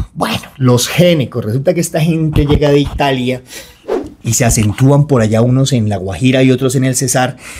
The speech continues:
y estos manes comienzan a abrir un canal de contrabando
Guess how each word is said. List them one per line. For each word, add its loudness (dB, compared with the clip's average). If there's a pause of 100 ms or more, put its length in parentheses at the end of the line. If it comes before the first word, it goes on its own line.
(140)
y 0
estos 2
manes 4
comienzan 0
a 4
abrir 0
un 2
canal 0
de -4
contrabando 0